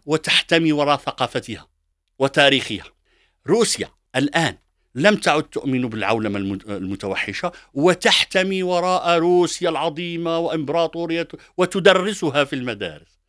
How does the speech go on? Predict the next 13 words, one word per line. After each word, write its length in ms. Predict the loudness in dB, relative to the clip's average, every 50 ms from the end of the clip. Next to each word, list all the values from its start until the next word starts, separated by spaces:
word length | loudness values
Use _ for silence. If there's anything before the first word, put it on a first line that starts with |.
| _ _ _ _ _ -20 -18 -10 -4
نحن 400 | 0 2 2 2 0 -2 -4 -8 -10 -14
عاصرنا 880 | -12 -6 0 2 2 2 2 0 0 0 2 4 4 4 4 4 4
هاتان 320 | 2 2 0 -2 0 0 -2
الإمبراطوريتين، 960 | -4 -4 -6 -4 -2 -2 -2 -2 -4 -4 -2 -2 -2 -2 0 0 0 0 0
وكنا 340 | -2 -2 -2 -2 0 0
الإمبراطورية 680 | 0 0 -2 -4 0 0 0 0 0 -2 -2 0 0 0
المغربية 480 | 0 0 -2 -2 -2 -4 -4 -4 -4
التي 240 | -4 -4 -6 -8 -6
تمتد 380 | -6 -6 -4 -4 -6 -6 -6 -6
إلى 220 | -2 0 2 2
ما 100 | 2 2
بعد 180 | 0 0 -4 -6
الصحراء. 440 | -8 -8 -10 -8 -4 -4 -4 -4